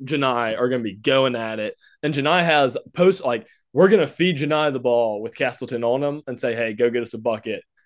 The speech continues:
They're gonna do the same thing on the other end. I think that's gonna be a matchup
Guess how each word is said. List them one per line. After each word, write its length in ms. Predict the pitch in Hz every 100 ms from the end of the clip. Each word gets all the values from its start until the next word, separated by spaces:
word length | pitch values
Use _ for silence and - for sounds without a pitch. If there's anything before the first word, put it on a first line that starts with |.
| _ _
They're 180 | 135 143
gonna 140 | 135 127
do 140 | 123
the 80 | 113
same 260 | 127 120
thing 220 | 110 123 120
on 100 | 113
the 120 | 107
other 220 | 107 104
end. 300 | 110 104 95 -
I 160 | 175
think 240 | 180 185 165
that's 240 | 147 147
gonna 180 | 151 127
be 220 | 120 120
a 80 | 110
matchup 600 | 110 110 - 117 98 92